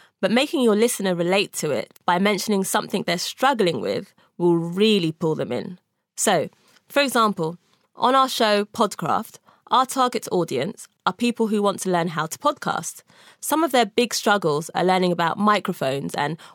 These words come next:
audio equipment, learning about editing and mixing digital audio,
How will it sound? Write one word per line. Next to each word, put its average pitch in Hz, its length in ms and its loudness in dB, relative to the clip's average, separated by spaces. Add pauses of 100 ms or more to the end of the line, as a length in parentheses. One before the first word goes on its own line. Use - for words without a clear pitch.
(160)
audio 196 360 4
equipment, 147 520 -4 (260)
learning 214 240 4
about 196 360 2
editing 208 640 0 (180)
and 160 160 0
mixing 214 340 0
digital 196 540 0
audio, 175 420 0